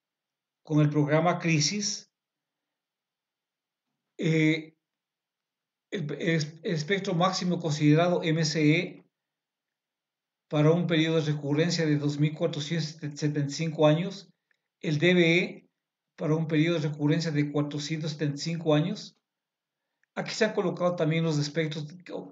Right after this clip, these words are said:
que se obtuvieron con los registros de Manta para ver. El control que voy a hacer es para el, si-, para el, el espectro de acá,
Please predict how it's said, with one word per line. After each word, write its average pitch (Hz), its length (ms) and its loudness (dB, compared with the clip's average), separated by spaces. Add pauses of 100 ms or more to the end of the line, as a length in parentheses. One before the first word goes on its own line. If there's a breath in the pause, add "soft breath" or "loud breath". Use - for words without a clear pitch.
(180)
que 147 320 0
se 147 140 -4
obtuvieron 151 400 -2
con 151 120 -2
los 139 80 -4
registros 143 340 -8
de 139 80 -4
Manta 135 460 -6 (440)
para 131 220 -8
ver. 120 280 -10 (840)
El 170 140 -8
control 190 520 6
que 170 100 -4
voy 170 180 4
a 165 40 4
hacer 190 460 0 (760)
es 175 220 -2
para 151 180 0
el, 147 120 2
si-, 180 240 -8
para 151 320 0
el, - 340 -6
el 160 180 -6
espectro 147 400 -4
de 139 80 -4
acá, 147 300 -8